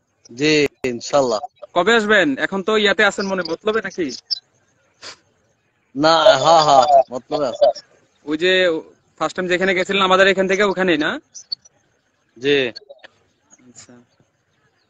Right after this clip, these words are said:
Speaker 2: কি অবস্থা
Speaker 1: ওইখানে
Speaker 2: ওখানে?
Speaker 1: থাকার খেয়াল, বাড়ি-, বাড়িতে আসার খেয়াল, এদিকে থাকবো না আর কি।
Speaker 2: কেন?
Speaker 1: এই দেশে আ-, আয়া পড়বো, বাড়িতে কেউ নাই তো।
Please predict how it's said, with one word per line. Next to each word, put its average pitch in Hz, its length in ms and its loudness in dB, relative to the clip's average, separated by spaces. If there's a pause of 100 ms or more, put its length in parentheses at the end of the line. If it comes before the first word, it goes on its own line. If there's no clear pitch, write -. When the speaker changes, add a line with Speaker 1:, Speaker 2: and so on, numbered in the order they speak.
(180)
Speaker 2:
কি 175 120 -2
অবস্থা 185 240 0
Speaker 1:
ওইখানে 190 180 4
Speaker 2:
ওখানে? 175 160 2
Speaker 1:
থাকার 180 280 4
খেয়াল, 679 180 6 (640)
বাড়ি-, 165 340 4 (220)
বাড়িতে 165 340 4
আসার 185 220 6
খেয়াল, 175 280 2
এদিকে 156 280 2
থাকবো - 320 -8
না 302 100 -2
আর - 80 -8
কি। 622 220 -2 (840)
Speaker 2:
কেন? 165 180 -4 (2250)
Speaker 1:
এই 151 80 -12
দেশে 156 320 0
আ-, 160 260 6
আয়া 151 200 6
পড়বো, 151 260 0
বাড়িতে 131 420 -8
কেউ 285 100 -6
নাই 277 160 -4
তো। 131 240 -2